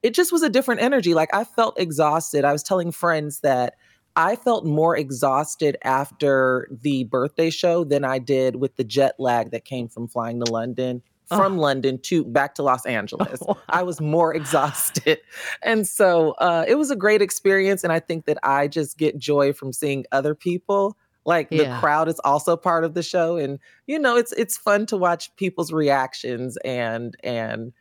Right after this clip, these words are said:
Speaker 1: seeing people who are experiencing her for the first time and things like that. Because, like I said, the work ethic, the vocals, the, the choreography, like, she is just on another level.
Speaker 2: Yeah. So let me
Speaker 1: And
Speaker 2: just jump,
Speaker 1: so,
Speaker 2: let me just
Speaker 1: uh,
Speaker 2: jump in here
Speaker 1: yeah.
Speaker 2: if I could. I'm sorry, Shar, but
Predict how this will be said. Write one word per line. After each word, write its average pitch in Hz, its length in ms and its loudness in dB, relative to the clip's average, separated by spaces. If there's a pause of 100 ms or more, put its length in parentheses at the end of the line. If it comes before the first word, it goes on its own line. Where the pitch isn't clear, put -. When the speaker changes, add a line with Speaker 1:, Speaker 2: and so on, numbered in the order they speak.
(180)
Speaker 1:
seeing 156 280 0
people 156 280 -2
who 156 180 2
are 135 160 4
experiencing 147 640 -2
her 147 120 -2
for 143 160 -2
the 131 80 -4
first 135 380 -4
time 127 380 -4
and 117 120 -10
things 123 300 -8
like 117 200 -4
that. 110 260 -6
Because, 117 400 -4 (440)
like 240 160 2
I - 20 2
said, 247 220 2
the 196 80 4
work 190 340 2
ethic, 180 460 0
the 160 100 0
vocals, 151 800 0
the, 139 280 2
the 127 100 -4
choreography, 135 960 0
like, 123 280 -2
she 151 300 -4
is 147 160 -4
just - 560 -6 (160)
on 131 140 -2
another 117 400 0
level. 107 520 -4
Speaker 2:
Yeah. 139 340 0
So - 120 -2
let 190 120 2
me - 0 -
Speaker 1:
And 240 80 0
Speaker 2:
just 214 120 -4
jump, 214 120 4
Speaker 1:
so, 117 240 4
Speaker 2:
let 196 120 2
me 196 60 4
just 214 140 0
Speaker 1:
uh, - 20 -2
Speaker 2:
jump 170 180 0
in 170 60 0
here 170 100 2
Speaker 1:
yeah. 151 60 -2
Speaker 2:
if - 40 -12
I 151 80 2
could. 143 220 -2
I'm 147 60 -2
sorry, 180 280 2
Shar, 147 220 0
but 147 180 0